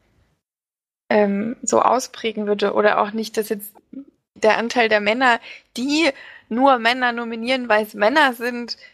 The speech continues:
ist da, glaub ich, auch so gering, dass man das, ähm, auch schon wieder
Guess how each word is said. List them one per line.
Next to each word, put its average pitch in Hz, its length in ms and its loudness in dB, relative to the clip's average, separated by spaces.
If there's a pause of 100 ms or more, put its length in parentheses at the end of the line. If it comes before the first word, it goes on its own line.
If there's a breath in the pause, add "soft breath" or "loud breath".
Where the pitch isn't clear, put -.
(120)
ist 220 180 -4
da, 226 60 4
glaub 214 260 2
ich, 226 180 2
auch 208 100 4
so 247 180 -4
gering, 240 380 -2
dass 226 180 -2
man 208 100 -4
das, 214 180 -4 (100)
ähm, 208 460 0 (240)
auch 208 240 0
schon 214 260 -2
wieder 208 500 2